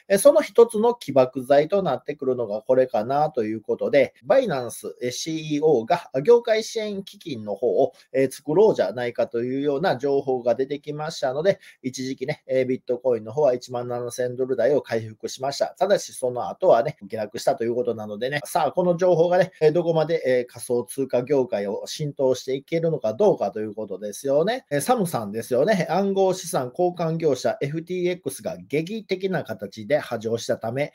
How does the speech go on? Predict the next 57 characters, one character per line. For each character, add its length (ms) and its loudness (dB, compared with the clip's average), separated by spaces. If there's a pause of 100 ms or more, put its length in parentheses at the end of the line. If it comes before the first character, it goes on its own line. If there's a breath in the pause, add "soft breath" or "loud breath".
(100)
え 240 4
ー、 0 - (200)
基 160 -6
金 240 -2
設 260 -2
立 240 -2
は 240 6
投 160 2
資 160 -6
家 80 6
の 100 -4
信 240 -2
頼 220 4
回 220 2
復 180 -8 (100)
が 220 2
目 340 -2
的 300 -8
だ 160 2
と 160 2
ね、 240 0
え 60 0
ー、 20 -2
説 300 -8
明 160 -12
し 120 -12
ま 100 2
し 40 -4
た 80 2
と。 140 -8 (540 loud breath)
エ 40 2
フ 100 0
テ 140 -2
ィ 60 2
ー 80 0
エ 140 -4
ッ 80 -18
ク 120 -2
ス 140 -2
を 100 -2
め 120 -2
ぐ 100 0
る 100 2
危 180 -12
機 160 -4
で 160 2
仮 180 -14
想 220 0
通 240 -4
貨 100 2
の 140 -4
時 140 -10
価 120 0
総 280 0
額 240 -4
は 200 6
約 440 2